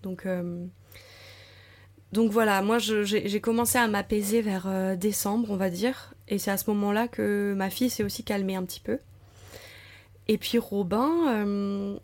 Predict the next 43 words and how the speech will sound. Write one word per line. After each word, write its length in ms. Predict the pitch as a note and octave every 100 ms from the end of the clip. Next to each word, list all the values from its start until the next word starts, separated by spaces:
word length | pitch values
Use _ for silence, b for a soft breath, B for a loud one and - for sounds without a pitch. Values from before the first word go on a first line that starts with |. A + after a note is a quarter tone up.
| -
eh 40 |
ben 140 | G3+ F#3+
Robin, 320 | F#3+ G3 C#4+
par 140 | D#4+
rapport 320 | G#3 - A#3+ B3
à 80 |
son 160 | A3 G#3
R 180 | G3 F#3+
G 220 | F#3+ G#3
O 180 | A3+ C#4+
interne, 480 | A3 - A#3+ D4+ C4+
là, 180 | A#3 D#4+ E4 B B B B B
eh 100 | -
ben, 460 | G3 G3 F#3+ F#3+ F#3+ G#3+
<laughs> 140 | B3 F#3+
figurez-vous 720 | - B3 A3 A#3 A3 G#3+ D4+
que, 120 | -
euh, 380 | G#3+ G3+ G3 G3 B B B
après 300 | - F#3 -
la 100 | C4+
première 400 | A#3+ - A3+ A#3+
visite 480 | A#3+ A#3 A3+ A#3+ - -
des, 500 | G3+ F#3+ F#3+ F#3 F#3
de 80 | F#3+
l'équipe 360 | F#3+ F#3+ A3
mobile, 440 | G#3 G3 G#3+ E4+ B3 B B B B B B B -
euh, 680 | G#3 G3 G3 G3 G3 F#3+ F#3+ -
eh 60 | G3+
ben, 120 | G3
on 80 | G3
a 100 | F#3+
oublié 380 | F#3+ F#3+ G3 A3+
de 60 |
lui 100 | A#3
donner 220 | G3+ G#3
son, 140 | G#3 G3+
on 180 | G3 G#3
oubliait 300 | G#3 A3+ C4+
de 40 |
lui 100 | C4
donner 220 | G#3 G#3
son 140 | A#3 A#3+
médicament. 560 | A#3+ A#3 B3 A#3 A3